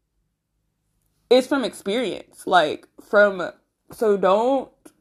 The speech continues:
tell me my feelings are invalid if you haven't experienced it. You know what I'm saying? So I will say this, it, I do think it was interesting, the people that always would call me if they wanted a job opportunity or,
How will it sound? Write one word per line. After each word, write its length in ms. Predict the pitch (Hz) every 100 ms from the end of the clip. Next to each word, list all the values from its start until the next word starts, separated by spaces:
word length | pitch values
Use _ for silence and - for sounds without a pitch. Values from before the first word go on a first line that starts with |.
| _ _
tell 220 | 208 202
me 120 | 220
my 200 | 208 175
feelings 440 | - 175 185 208
are 140 | 196 175
invalid 720 | 170 - 147 165 208 240 - _ _ -
if 100 | 190
you 100 | 220
haven't 180 | 220 214
experienced 680 | - 202 180 90 - -
it. 140 | - -
You 60 |
know 80 | 185
what 80 | 190
I'm 100 | 202
saying? 440 | 180 180 196 214 - _ - _ -
So 220 | - 233
I 120 | 196
will 200 | 220 294
say 220 | 294 277
this, 320 | 208 202 196 -
it, 200 | 214 -
I 140 | 185
do 260 | 190 208 247
think 260 | 262 262 254
it 80 |
was 140 | 233 220
interesting, 560 | 190 208 208 214 220
the 60 | 202
people 440 | - 214 214 220
that 140 | 208 180
always 400 | 190 196 202 208
would 100 | 180
call 300 | 208 180 170
me 420 | 185 208 202 185
if 140 | 170
they 100 | 175
wanted 260 | 180 175 165
a 80 | 165
job 320 | - 196 202
opportunity 960 | 190 - 202 - 208 190 190 190 185 - _ _ _
or, 560 | - 185 175 160 160